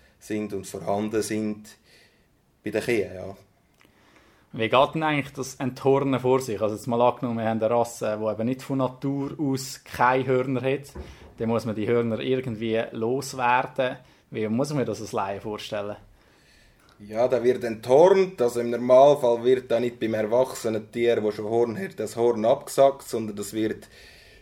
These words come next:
Speaker 1: beim jungen Tier gemacht, bevor die Hörner wachsen im Prinzip. Das heisst, circa mit drei Wochen Alter werden die Tiere eingeschläft. Also die sind,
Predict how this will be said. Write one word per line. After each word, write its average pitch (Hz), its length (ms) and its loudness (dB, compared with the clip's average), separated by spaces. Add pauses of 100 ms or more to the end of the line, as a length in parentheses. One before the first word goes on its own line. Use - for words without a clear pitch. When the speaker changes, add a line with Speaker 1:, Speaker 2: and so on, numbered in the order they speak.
(100)
Speaker 1:
beim 110 260 -2
jungen 160 400 4
Tier 147 260 4
gemacht, 139 360 4
bevor 131 520 2
die - 60 -6
Hörner 127 420 4
wachsen 123 540 -2 (320)
im 139 220 -8
Prinzip. 139 500 -4 (200)
Das - 160 -14
heisst, 113 560 -2 (580)
circa 120 420 0
mit 113 340 -4
drei 139 240 0
Wochen 131 640 6 (800)
Alter 135 640 4 (240)
werden 107 440 -2
die 107 80 -16
Tiere 120 460 4 (260)
eingeschläft. 139 1160 2 (100)
Also - 180 -18
die 98 120 -18
sind, 101 360 -8